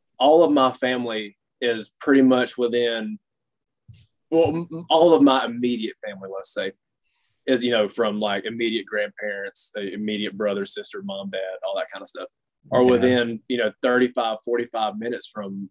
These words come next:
Speaker 1: where they were born and raised. My dad, okay, the house that he grew up in, that's the house that he's living in right now.
Speaker 2: Wow.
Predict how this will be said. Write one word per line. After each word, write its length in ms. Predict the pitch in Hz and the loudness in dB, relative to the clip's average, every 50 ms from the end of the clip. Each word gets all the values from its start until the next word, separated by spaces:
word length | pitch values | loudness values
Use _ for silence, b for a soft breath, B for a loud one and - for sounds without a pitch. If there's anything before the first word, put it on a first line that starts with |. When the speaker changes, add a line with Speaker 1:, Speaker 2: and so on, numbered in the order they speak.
| _ - | _ -6
Speaker 1:
where 220 | 113 107 104 101 | -2 -2 0 0
they 100 | 107 104 | 0 -2
were 140 | 98 98 95 | -4 -4 -8
born 320 | - 101 107 123 120 104 | -6 -4 -4 -4 -4 -4
and 120 | 98 98 101 | -8 -8 -6
raised. 420 | 104 120 113 95 92 - - _ _ _ _ _ _ _ - | -4 -4 -4 -6 -8 -12 -16 _ _ _ _ _ _ _ -4
My 280 | 117 123 127 127 120 98 | 0 0 2 2 0 0
dad, 560 | - 123 120 143 143 123 107 101 101 98 101 - _ _ _ _ _ _ _ _ _ _ - - | 2 2 4 4 4 4 2 0 -2 -4 -6 -10 _ _ _ _ _ _ _ _ _ _ -14 -6
okay, 180 | - 120 117 | -4 -2 0
the 100 | 107 113 | 0 0
house 360 | 110 123 131 127 127 123 - - | 2 4 6 6 6 4 2 0
that 260 | 131 117 113 107 - _ _ _ _ _ _ _ | 2 2 2 0 -4 _ _ _ _ _ _ _
he 220 | - - 147 160 | -4 0 0 2
grew 320 | 143 131 143 139 135 127 127 | 4 4 6 6 8 8 8
up 180 | 143 151 151 | 8 6 6
in, 320 | 170 170 175 180 180 175 170 _ _ _ _ _ _ _ _ _ | 4 2 2 2 2 0 -6 _ _ _ _ _ _ _ _ _
that's 260 | 113 127 135 151 151 - | 0 2 2 2 0 -2
the 120 | - 147 | -4 -4
house 340 | 127 127 127 127 131 131 - | -4 -2 -4 -4 -4 -4 -6
that 120 | - 110 | -8 -6
he's 240 | 107 131 120 104 104 | -6 -6 -6 -6 -6
living 320 | 113 117 107 107 104 101 | -6 -6 -6 -6 -8 -10
in 120 | 101 101 95 | -10 -12 -12
right 240 | 95 92 92 90 - - 92 - _ _ _ _ _ _ _ _ _ _ _ _ _ _ _ _ - | -12 -12 -12 -12 -12 -14 -18 -20 _ _ _ _ _ _ _ _ _ _ _ _ _ _ _ _ -10
now. 80 | - - | -6 -6
Speaker 2:
Wow. 260 | 85 - - - - | -6 -6 -6 -10 -14